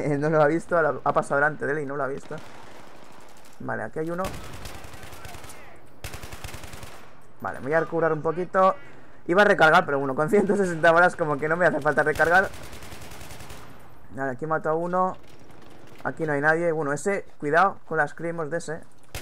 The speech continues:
Aquí otro. Aquí otro. Bueno, aquí <laughs> estoy un poco de arrasando, ¿no? Vale, voy a ver.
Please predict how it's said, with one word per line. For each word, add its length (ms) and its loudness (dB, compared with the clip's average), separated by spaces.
Aquí 260 -8
otro. 380 2
Aquí 320 -2
otro. 440 0
Bueno, 340 -6
aquí 400 -2
<laughs> 300 2
estoy 420 4
un 140 0
poco 180 4
de 140 8
arrasando, 640 4
¿no? 160 -2
Vale, 180 -2
voy 140 -4
a 80 2
ver. 200 -4